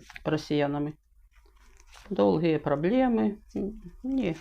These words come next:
Ні, ні, ні, ні, ну ось, ні. М-м, ні, кінець. Там їм удар і кінець.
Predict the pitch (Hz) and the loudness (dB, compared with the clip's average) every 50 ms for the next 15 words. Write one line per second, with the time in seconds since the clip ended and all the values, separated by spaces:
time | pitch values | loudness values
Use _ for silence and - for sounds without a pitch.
0 | - - - - - - - - - - - - _ _ - - - - - 302 | -12 -20 -20 -20 -20 -20 -20 -20 -20 -20 -20 -20 _ _ -20 -20 -20 -4 2 4
1 | 302 311 294 262 247 233 220 202 185 175 165 160 175 190 202 190 156 151 151 180 | 4 6 6 4 2 2 2 2 2 2 0 -2 -2 -2 0 0 0 0 2 2
2 | 196 156 147 151 - - 160 156 175 185 175 151 151 - - - - - - - | 2 2 0 -2 -2 -2 0 2 4 4 4 2 0 -4 -12 -20 -20 -20 -20 -20
3 | - - - - - - - - - - - - - - - - - - - - | -20 -20 -20 -20 -20 -20 -20 -20 -20 -20 -20 -20 -20 -20 -20 -20 -20 -20 -8 -4
4 | 262 262 269 - - 170 165 - - - - - - 220 220 220 208 190 - - | -4 -4 -4 -2 -2 -2 -2 -4 -10 -18 -20 -12 -8 -4 -2 -2 -2 -2 -4 -6
5 | - - 240 202 160 156 - - - - - - - - - - - - 247 240 | -4 -2 0 0 0 -2 -4 -8 -14 -16 -16 -16 -16 -16 -16 -12 -4 -2 0 2
6 | 233 226 226 220 220 202 240 254 247 190 180 - - 170 165 156 156 151 - - | 2 2 4 2 4 6 6 6 6 6 4 2 4 4 6 4 4 0 -4 -14
7 | - - | -20 -20